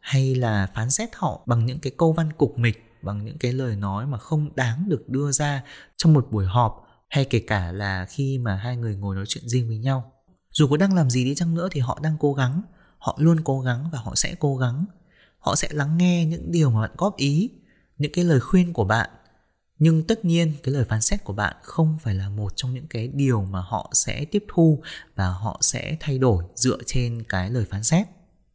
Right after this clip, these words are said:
Chính cái lời phán xét của bạn sẽ khiến cho người khác cảm thấy mối quan hệ giữa hai người ngày một xa và nó sẽ trở thành một cái khoảng cách giữa hai người, khiến cho hai người không thể nào mà kết nối được với nhau thêm một lần nào nữa.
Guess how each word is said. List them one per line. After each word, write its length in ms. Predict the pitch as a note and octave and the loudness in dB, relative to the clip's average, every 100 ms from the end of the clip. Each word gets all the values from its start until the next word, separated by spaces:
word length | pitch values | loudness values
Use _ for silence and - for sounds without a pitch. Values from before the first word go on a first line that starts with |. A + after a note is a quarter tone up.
| - | -8
Chính 200 | - E3 | 0 2
cái 80 | G#3+ | 4
lời 140 | G3+ | 4
phán 180 | B2+ C#3 | 2 0
xét 200 | D3+ B3+ - | -2 -4 -6
của 100 | A2 | -4
bạn 260 | A2 - | -4 -2
sẽ 200 | - C#3+ | -4 -4
khiến 260 | - C3 C#3 | -2 -2 0
cho 140 | F3 | -2
người 140 | D3+ A2+ | -2 -2
khác 260 | F3 G#3 - | -2 -4 -2
cảm 140 | A2+ G2 | -4 -2
thấy 380 | G#2+ G#2 B2+ F#3 - - _ | -4 -4 -4 -6 -10 -20 _
mối 100 | C#3 | 2
quan 140 | F3+ | 4
hệ 160 | F3+ C3 | 4 2
giữa 100 | D#3+ | 0
hai 200 | F3 F3 | -2 -2
người 200 | D3+ B2+ | 0 0
ngày 200 | A#2 A#2 | -2 -4
một 140 | A2+ | -2
xa 420 | A2 - D#3+ E3 D#3+ - - - - - | 0 2 4 2 -2 -10 -20 -20 -18 0
và 280 | A#2 A2 A2 | 2 2 0
nó 200 | A2 C3 | -4 -2
sẽ 300 | - - G3 | -2 0 -4
trở 220 | - B2+ G#2+ | 0 0 0
thành 280 | A#2+ A2 | -6 -6
một 60 | G2+ | -8
cái 100 | A#2+ | -10
khoảng 240 | - C3 F#2+ | -4 -4 -2
cách 160 | F3+ | -6
giữa 120 | - - | -6 -6
hai 200 | D3+ C#3+ | -4 -4
người, 260 | C3 G#2 | -2 -2
khiến 160 | - A2+ | -2 -6
cho 120 | D3 | -6
hai 160 | C#3 C#3+ | -4 -4
người 200 | A#2+ G2+ | -2 -2
không 220 | D3+ D3+ | -2 -2
thể 140 | A#2 | -4
nào 260 | F#2+ G2+ F#2+ | -4 -4 -6
mà 100 | F#2 | -6
kết 200 | - D#3+ | -4 -2
nối 160 | C3 C3 | 0 -2
được 120 | D3 | -4
với 120 | A2+ A2 | -8 -8
nhau 240 | B2 C3 | -6 -6
thêm 120 | C3+ | -6
một 80 | A#2+ | -6
lần 220 | G#2 G2 | -4 -4
nào 160 | G2 G2 | -4 -6
nữa. 300 | G#2+ - G#3+ | -6 -4 -6